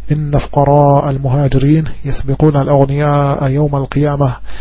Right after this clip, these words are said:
إلى الجنة بأربعين خريفا". فصل. قال المؤلف رحمه الله تعالى: اختلاف هذه الأحاديث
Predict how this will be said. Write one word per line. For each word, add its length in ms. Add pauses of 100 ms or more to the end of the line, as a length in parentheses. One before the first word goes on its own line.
(340)
إلى 120
الجنة 560
بأربعين 680
خريفا". 680 (520)
فصل. 440
قال 220
المؤلف 440
رحمه 460
الله 400
تعالى: 580 (480)
اختلاف 540
هذه 360
الأحاديث 600